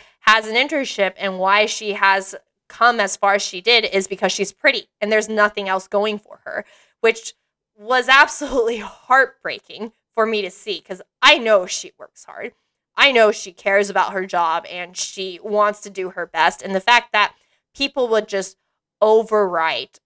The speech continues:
all the stuff that really makes her who she is because she's pretty, and yes, she does get that privilege, does not allow them to sort of just overwrite what else she does have. Like, it's,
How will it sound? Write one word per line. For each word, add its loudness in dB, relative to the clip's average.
all 2
the -2
stuff -4
that -2
really 4
makes -8
her -2
who -6
she -14
is -6
because -4
she's -14
pretty, -4
and -6
yes, 4
she -8
does 0
get -2
that -2
privilege, -4
does -6
not 4
allow 2
them -6
to -16
sort -6
of -8
just -14
overwrite -4
what -4
else -4
she -16
does -6
have. 0
Like, -2
it's, -6